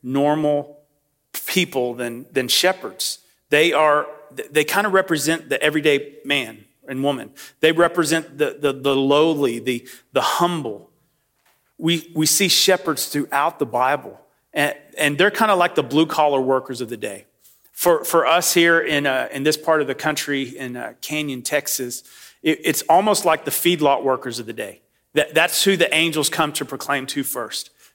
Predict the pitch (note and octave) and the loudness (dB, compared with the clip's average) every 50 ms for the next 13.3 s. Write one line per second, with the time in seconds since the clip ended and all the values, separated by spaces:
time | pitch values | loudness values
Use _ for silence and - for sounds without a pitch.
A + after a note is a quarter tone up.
0 | _ - D#3+ E3+ E3 - - D3 - C#3 D#3 D#3+ D#3+ D#3+ D#3 D3+ D3+ D#3 D#3 - | _ -2 0 0 0 2 0 0 2 4 2 2 4 2 2 2 2 2 2 0
1 | C#3 C#3 C#3 B2+ C3+ B2+ B2+ - - C3 A#2+ - A#2 G#2+ - _ _ _ _ _ | -2 -2 0 -2 -2 -2 -2 -4 -6 -6 -4 -6 -12 -12 -14 _ _ _ _ _
2 | _ _ _ _ - - - _ _ - F3 D#3 - D#3+ D#3+ D#3 D3 - - G#3+ | _ _ _ _ -20 -20 -20 _ _ -4 -4 -4 -4 -4 -4 -2 0 0 0 2
3 | G3+ G3+ D#3+ - - E3+ E3 E3 E3 - D3+ D3 D3+ - - E3+ E3+ E3+ - - | 2 0 0 0 0 0 0 0 0 -2 -4 -4 -4 -2 -4 -4 -4 -4 -6 -4
4 | - E3+ E3 E3+ F3+ F3+ F3 - _ _ _ _ _ _ _ _ _ _ _ _ | -4 -4 -4 -4 -10 -14 -14 -16 _ _ _ _ _ _ _ _ _ _ _ _
5 | _ _ _ _ _ _ _ - - - - F#3 F#3+ F3+ F#3+ G3 F#3 E3+ D3 D3 | _ _ _ _ _ _ _ -4 -2 2 2 2 2 2 0 -4 -4 -2 -4 -2
6 | D3 D#3 D#3+ E3+ D#3+ - - - - - - - _ _ _ - C3+ C3 B2+ A#2 | 0 0 -2 -2 -2 -2 -2 -2 -2 -2 -6 -8 _ _ _ -8 -8 -8 -8 -10
7 | A#2 B2 B2+ C3+ D3 D3+ C#3+ A2+ - - - - - - - - B2+ - - - | -12 -10 -4 -2 -2 -2 -2 -4 -6 -6 -6 -4 -4 -6 -4 -6 -6 -6 -2 -2
8 | B2 C3+ C#3+ C#3 C#3+ C#3 - - - - C3 B2+ C3 B2 B2+ A#2 A#2 A#2 - - | 0 0 0 0 -2 -4 -4 -6 -8 -8 -6 -6 -6 -6 -4 -6 -6 -8 -10 -16
9 | A2+ A2 - - - F#2 F2 _ _ _ _ _ _ _ _ _ _ _ _ _ | -14 -10 -10 -10 -10 -12 _ _ _ _ _ _ _ _ _ _ _ _ _ _
10 | _ _ _ _ _ _ _ _ D#3 D#3 D#3 - D#3+ D#3+ - - F3 E3+ F3 F#3 | _ _ _ _ _ _ _ _ -2 -2 0 -2 -2 0 0 0 2 2 2 2
11 | - D3+ C#3 C3 C#3 D3+ D#3 F#3 G#3+ A3 F3 C3+ B2+ - - C3+ B2+ A#2+ B2+ - | 0 -2 -4 0 2 4 4 6 4 4 2 2 0 -4 -4 -6 -4 -4 -4 -6
12 | - D3 D3 C#3 C3 A#2+ A#2 C3 B2 A#2+ A#2 - - A2+ - - - B2 A2+ A2+ | -4 -2 -2 -2 -2 -4 -8 -6 -6 -4 -4 -6 -8 -8 -8 -8 -6 -8 -8 -10
13 | A2+ - - - - - | -10 -14 -16 -16 -18 -20